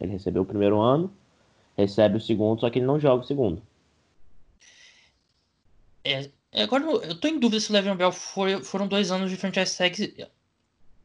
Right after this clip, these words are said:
Speaker 2: ele foi
Speaker 1: Não,
Speaker 2: draftado
Speaker 1: é.
Speaker 2: em dois mil e treze. Então ele jogou treze, quatorze, quinze, dezesseis. É,
Speaker 1: Sim.
Speaker 2: né? Pode, pode ter sido isso mesmo, porque dezessete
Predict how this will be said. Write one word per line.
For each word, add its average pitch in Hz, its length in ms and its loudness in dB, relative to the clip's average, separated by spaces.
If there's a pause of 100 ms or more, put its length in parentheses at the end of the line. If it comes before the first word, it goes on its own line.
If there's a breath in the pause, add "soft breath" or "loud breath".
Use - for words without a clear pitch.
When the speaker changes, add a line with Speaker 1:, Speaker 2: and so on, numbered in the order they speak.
(380 loud breath)
Speaker 2:
ele 208 60 4
foi 202 100 4
Speaker 1:
Não, - 0 -
Speaker 2:
draftado 226 280 6
Speaker 1:
é. - 20 2
Speaker 2:
em - 20 2
dois 220 120 8
mil 233 140 4
e - 20 -6
treze. 139 540 0 (880)
Então 143 220 -2
ele 175 80 -2
jogou 156 320 -2
treze, 180 340 2
quatorze, 165 420 -2
quinze, 170 400 -6
dezesseis. 151 960 -2 (1500)
É, 208 100 8
Speaker 1:
Sim. 127 80 2
Speaker 2:
né? 107 60 2 (120)
Pode, 160 220 -4 (140)
pode 170 180 -2
ter 175 80 -6
sido 151 200 -8
isso 143 180 -10
mesmo, 120 140 -6
porque - 180 -6
dezessete 143 640 -2